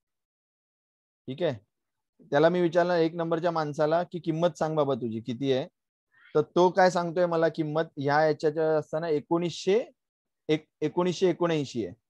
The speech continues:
आणि हा एक मिनिट, हे पाच मिनिटं संपले आणि एकोणीसशे नव्वद चालू आहे. एकोणऐंशी आणि एकोणनव्वद मध्ये कितीचा फरक आहे? एकोणऐंशी, एकोणऐंशी आणि एकोणीसशे नव्वद, अकरा रुपयाचा फरक आहे.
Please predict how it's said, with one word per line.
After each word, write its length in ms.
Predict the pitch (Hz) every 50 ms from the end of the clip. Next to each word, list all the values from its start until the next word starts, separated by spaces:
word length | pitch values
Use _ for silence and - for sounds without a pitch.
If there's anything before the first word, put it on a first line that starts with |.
| _ _ - - _ _ _ _ _ -
आणि 420 | 135 143 156 170 190 220 247 277 _ _ _ _ _ _ - 139
हा 200 | 151 175 196 -
एक 260 | 175 180 190 185 - 185
मिनिट, 340 | 180 180 185 202 208 - - -
हे 140 | 143 160 185
पाच 300 | 196 - 185 185 180 190
मिनिटं 260 | 202 196 196 185 220
संपले 500 | 202 - 226 226 208 180 175 160 135 113
आणि 260 | 107 - 139 156 175 170
एकोणीसशे 400 | 156 - 180 180 180 - - 196
नव्वद 340 | 180 175 170 165 185 185
चालू 260 | 165 - 170 151 139 131
आहे. 100 | 131 147
एकोणऐंशी 440 | 139 - 190 190 190 180 - -
आणि 120 | 196 196 190
एकोणनव्वद 460 | 185 151 - 185 180 180 175 160 151
मध्ये 200 | 151 151 147 151
कितीचा 320 | 143 165 165 180 185 190 180
फरक 320 | 165 175 175 175 165 165
आहे? 180 | 165 170 180 208 _ _ _ _ _ _ _ _ _ _ _ _ _ _ _ _ _ _ _ - -
एकोणऐंशी, 1040 | 139 147 - - 175 170 175 170 160 151 - - - - - 165 170 180 196 214 - - _ _ _ _ _ _ _ _ _ _ _ _ _ _ - -
एकोणऐंशी 880 | 135 135 - - 160 160 160 151 143 143 - - - 160 175 202 254 - _ _ _ _ _ _ _ _ _ _ -
आणि 260 | 131 131 143 160 - _ _ -
एकोणीसशे 760 | 143 143 139 _ - 156 160 160 156 147 139 - - - 170
नव्वद, 440 | 180 180 180 170 160 139 123 107 98 - _ _ _ _ _ _ _ -
अकरा 360 | - 156 156 - 196 196 202 190
रुपयाचा 380 | 185 175 165 180 170 160 180
फरक 380 | 156 147 156 139 135 120 98 101
आहे. 100 | 87